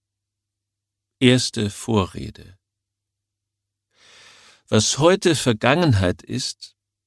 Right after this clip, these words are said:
dessen sollten wir uns immer bewusst sein, war einst Zukunft. F W Maitland, Historiker, achtzehnhundertfünfzig bis neunzehnhundertsechs. Zweite Vorrede.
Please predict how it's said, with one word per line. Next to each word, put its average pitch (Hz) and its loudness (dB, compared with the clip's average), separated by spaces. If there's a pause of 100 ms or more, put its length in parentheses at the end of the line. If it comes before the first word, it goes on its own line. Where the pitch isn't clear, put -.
(240)
dessen 120 2
sollten 123 2
wir 117 0
uns 107 -2
immer 135 -2
bewusst 110 -6
sein, 107 2 (560)
war 98 0
einst 113 0
Zukunft. - -10 (1300)
F - -2
W 110 2
Maitland, 107 0
Historiker, 92 -6 (360)
achtzehnhundertfünfzig 123 -2
bis 113 -8
neunzehnhundertsechs. 101 -6 (1800)
Zweite 120 -4
Vorrede. 90 -10